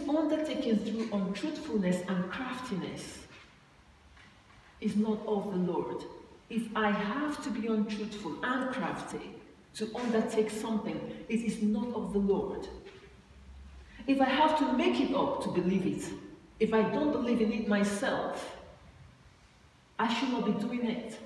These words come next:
Somebody was going to be talking to children about, um, well, and families about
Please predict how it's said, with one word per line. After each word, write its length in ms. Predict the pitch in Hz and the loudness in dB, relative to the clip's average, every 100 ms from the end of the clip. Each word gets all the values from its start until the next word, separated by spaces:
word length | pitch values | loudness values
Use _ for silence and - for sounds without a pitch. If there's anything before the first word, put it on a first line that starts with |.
| - - - - - - - - - - - - - - - | -16 -18 -20 -20 -20 -20 -20 -20 -20 -20 -20 -20 -20 -20 -6
Somebody 880 | - 269 226 208 190 190 - - | 0 2 4 2 2 -2 -6 -6
was 160 | 190 185 | -4 -2
going 240 | 196 208 208 | 2 2 4
to 60 | |
be 100 | 202 | 0
talking 540 | - 208 196 202 180 175 | -2 -4 -2 0 0 0
to 480 | 175 151 143 - | -2 -2 -4 -6
children 760 | - 226 214 190 202 175 180 180 - - - - - | -4 2 2 2 -2 -2 -2 -2 -8 -16 -20 -20 -6
about, 520 | 185 175 185 180 175 175 - - | -4 2 4 4 2 0 -2 -6
um, 320 | 180 - 156 190 | 0 2 2 0
well, 120 | 190 | 2
and 140 | 180 | 2
families 580 | 254 247 214 - 180 185 | 4 4 4 4 0 0
about 580 | - 175 180 165 151 - | -2 0 4 4 2 0